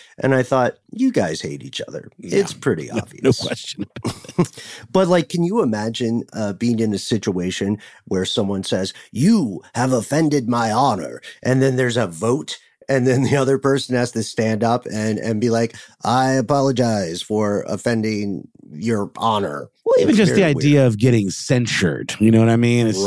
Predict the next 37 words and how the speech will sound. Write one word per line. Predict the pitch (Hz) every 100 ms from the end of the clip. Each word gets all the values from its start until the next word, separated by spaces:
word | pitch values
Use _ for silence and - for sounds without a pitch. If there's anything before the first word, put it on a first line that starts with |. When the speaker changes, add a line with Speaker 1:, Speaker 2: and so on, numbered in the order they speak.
| 92
Speaker 2:
sort | 123 107
of | 101
Speaker 1:
Right. | 101
Speaker 2:
like | 92
a, | 104 90 - -
a | -
public | 104 - 151 131 123 107 - - - - 113
b-, | 139 120
pillorying, | - 170 147 123 101 92 78 78
you | 107
know, | 110 110 110
or | 104
a | 90
Speaker 1:
Mm. | 82 -
Speaker 2:
slap | 131 113 107
on | 107
the | 98
wrist. | 95 92 - - - -
I | - -
mean, | 107 113
it's | 131
basically, | 165 143 131 107
like, | 113 113 95
officially | 120 - 156 - 127 113
embarrassing | 98 90 98 92 - 90
you | 87
in | 85
front | - 90
of | 76
your | 76
friends. | - 80 - - - - -
Speaker 1:
Mm. | 98 95 95 87 - - - -
So, | - - 135 - - -
<laughs> | 165 151
so | - 165 127 - - - - - - -
in | 135 139 135 127
its | 117 107